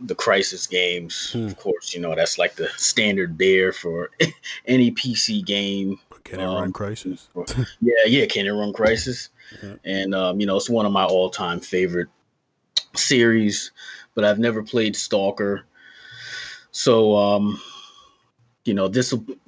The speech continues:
Speaker 1: more than likely be my first opportunity to play any Stalker game, uh, when it comes to the Series X. And, um, again, trailer, it, it,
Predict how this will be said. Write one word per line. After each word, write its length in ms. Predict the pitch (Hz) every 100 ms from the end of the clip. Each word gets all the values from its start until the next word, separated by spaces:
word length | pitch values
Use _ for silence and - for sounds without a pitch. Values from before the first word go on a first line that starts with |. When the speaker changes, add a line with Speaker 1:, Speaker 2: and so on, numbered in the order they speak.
| 107
Speaker 1:
more 240 | 143 151
than 80 | 131
likely 340 | 127 123 120
be 120 | 113 117
my 140 | 104
first 320 | 104 127 110
opportunity 680 | 110 104 101 123 110 104 104
to 80 | 95
play 300 | - 107 104
any 180 | 104 101
Stalker 400 | - 98 95 95
game, 600 | 92 95 95 95 92 - _ _ _ _ _ _ _ _
uh, 420 | 92 95 92 92 92
when 200 | 101 98
it 120 | 98
comes 340 | 117 98 95
to 100 | 101
the 80 | 90
Series 500 | - 101 98 92 87
X. 380 | 98 92 - -
And, 220 | 95 95
um, 420 | 90 90 87 92 - _ _
again, 440 | - 127 113 90 87 _ -
trailer, 380 | - 120 117 110
it, 260 | 101 87
it, 160 | 95